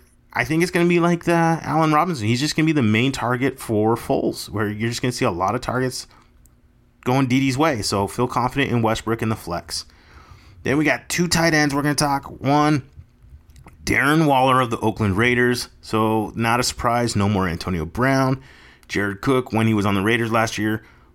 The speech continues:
was used heavily by Derek Carr. Carr lies very confident in the short passes. Um,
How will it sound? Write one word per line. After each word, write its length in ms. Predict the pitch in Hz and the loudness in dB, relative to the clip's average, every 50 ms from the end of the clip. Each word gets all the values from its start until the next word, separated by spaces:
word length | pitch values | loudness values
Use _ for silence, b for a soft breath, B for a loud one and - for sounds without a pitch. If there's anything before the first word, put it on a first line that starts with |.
| b _ | b _
was 320 | - 101 110 110 98 101 107 | -2 0 0 0 0 -2 0
used 260 | 110 117 113 107 - | 0 0 0 0 -4
heavily 680 | - - - - - 127 135 135 120 117 113 110 107 95 | -8 -12 -10 -6 -2 0 0 0 2 2 2 2 2 2
by 140 | 98 98 | 0 0
Derek 280 | 98 95 92 82 71 - | 0 0 0 -2 -2 -4
Carr. 380 | - - 98 87 76 62 - - b b b b b b _ - | -4 -4 -2 -2 -2 -4 -6 -12 b b b b b b _ -12
Carr 300 | - - 107 110 120 120 | -6 -2 0 0 2 2
lies 420 | 117 113 110 107 104 95 92 85 | 2 2 2 0 0 -2 -4 -6
very 420 | 85 85 101 113 120 123 127 127 | -6 -4 -2 0 2 2 2 0
confident 500 | 123 - - 117 117 117 - 117 117 80 | -2 -2 -2 -2 -2 -2 -2 -2 -2 -2
in 100 | 90 92 | -2 -2
the 100 | 90 82 | -2 -2
short 280 | - - 98 95 95 - | -2 -2 -2 -2 -2 -2
passes. 600 | - 107 110 117 117 - 123 117 117 117 113 - b b b b b b b b b b b b b _ _ - | -2 0 0 0 0 0 0 0 0 0 -2 -6 b b b b b b b b b b b b b _ _ -8
Um, 500 | 90 90 90 82 78 65 50 - - | -8 -6 -6 -8 -8 -10 -12 -14 -18